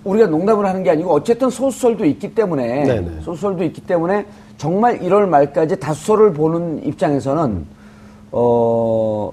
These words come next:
Speaker 1: 소수설로, 그러니까 민변도 얘기를 들어보니까 민변은 좀
Speaker 2: 네.
Speaker 1: 빨리 하길 원하는데 아니,
Speaker 2: 네, 네.
Speaker 1: 민변조차도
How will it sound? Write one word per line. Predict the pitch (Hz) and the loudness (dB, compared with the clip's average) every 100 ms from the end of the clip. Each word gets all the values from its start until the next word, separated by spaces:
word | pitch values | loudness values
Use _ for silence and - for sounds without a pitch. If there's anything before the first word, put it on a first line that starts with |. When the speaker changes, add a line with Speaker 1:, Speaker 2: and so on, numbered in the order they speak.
| - | -12
Speaker 1:
소수설로, | - 214 202 - 175 170 | -6 -6 -4 -2 0 2
그러니까 | 208 | 0
민변도 | 156 214 247 262 254 240 240 | 2 2 4 4 4 -2 0
얘기를 | 165 170 160 | 0 -2 -4
들어보니까 | 156 131 127 151 | -4 -4 -4 -2
민변은 | 156 196 233 | -2 -2 -2
좀 | 190 | -4
Speaker 2:
네. | 160 | -6
Speaker 1:
빨리 | - 285 | -4 0
하길 | 262 247 | 0 2
원하는데 | 170 151 151 143 | 2 2 0 -2
아니, | 131 165 139 | -2 -2 -6
Speaker 2:
네, | |
네. | 107 87 | -8 -8
Speaker 1:
민변조차도 | 101 185 226 269 254 175 - 165 160 247 | -4 0 4 4 2 -4 -8 -6 -2 -2